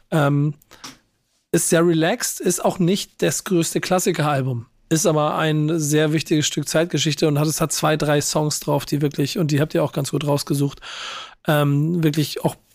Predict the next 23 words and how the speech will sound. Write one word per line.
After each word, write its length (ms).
bis 160
heute 200
Klassiker 440
sind 220
für 80
jeden, 260
der 80
damit 180
zu 100
tun 160
hat. 120
Ich 80
habe 160
euch 140
einen 160
hier 80
mal 160
reingegeben 480
in 60
die 80
Gruppe, 260
damit 300
auch 180